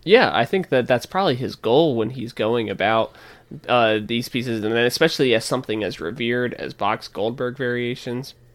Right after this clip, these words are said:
Yeah, I think that that's a pretty, um, pretty landmark album for you to listen to, and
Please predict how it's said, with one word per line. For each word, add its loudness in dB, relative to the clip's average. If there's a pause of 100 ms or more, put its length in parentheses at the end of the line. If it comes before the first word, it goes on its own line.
(160)
Yeah, -2
I 0
think -4
that -6
that's -2
a -4
pretty, -2 (840)
um, 0 (160)
pretty 0
landmark 6
album 4
for -8
you -2
to 0
listen 0
to, 0
and 2